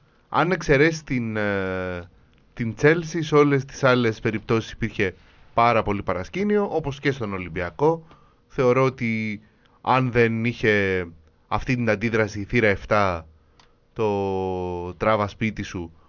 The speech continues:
ο, ε, Μίτσελ δεν θα είχε φύγει. Θα περίμενε το φινάλε της, ε, της σεζόν. Τώρα γιατί κουνούσα το κεφάλι μου; Κουνούσα το κεφάλι μου γιατί, ε, ναι, οκ,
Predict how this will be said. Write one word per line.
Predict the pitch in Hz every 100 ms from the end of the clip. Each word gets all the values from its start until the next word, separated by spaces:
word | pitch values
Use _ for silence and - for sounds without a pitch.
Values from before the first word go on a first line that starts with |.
| _ -
ο, | 127 117 110
ε, | 104 - - 104 101
Μίτσελ | 107 117 113 101 90 -
δεν | 135 160 147
θα | 110
είχε | 90 -
φύγει. | - 95 92 143 156 _ _ _ _
Θα | - 123
περίμενε | 117 127 120 101 95 87 - _ _ _
το | -
φινάλε | 120 113 107 104 98
της, | 80 92 -
ε, | 92 90
της | -
σεζόν. | - 87 110 135 160 - _ _ _ _ -
Τώρα | 160
γιατί | 180 180 190
κουνούσα | 190 180 185
το |
κεφάλι | 165 156 160 147
μου; | 98 87 - _ _ _ _ _ _ _ _ _
Κουνούσα | - 143 160 208
το | 185
κεφάλι | 143 143 151 170
μου | 160
γιατί, | 139 131 165 160 156 143 135 - _ _ _ _ -
ε, | 117 127 127 120 113 - -
ναι, | 139 139 147
οκ, | 151